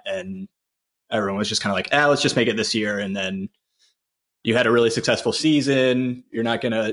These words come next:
you know, we're going to a bowl game that doesn't really matter in the grand scheme of things. If you win it, great. If you don't, whatever. And you can just kinda walk away more or less at the, not at the top, of course, a national championship would be at the top, but, you know, on, on pretty good terms.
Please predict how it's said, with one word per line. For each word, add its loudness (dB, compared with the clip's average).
you -2
know, -6
we're -2
going 2
to 0
a 2
bowl 4
game 2
that -4
doesn't 0
really 0
matter 0
in 0
the -2
grand -2
scheme -2
of -6
things. -2
If -8
you -2
win 0
it, -4
great. 0
If -6
you -6
don't, -2
whatever. 0
And 0
you -4
can -4
just -2
kinda 0
walk 0
away 0
more 2
or 0
less 0
at -4
the, -4
not 2
at -6
the -2
top, 0
of -14
course, -2
a -4
national -2
championship -2
would -14
be -4
at -2
the -6
top, -2
but, -4
you -2
know, -2
on, 2
on 2
pretty 2
good 0
terms. -4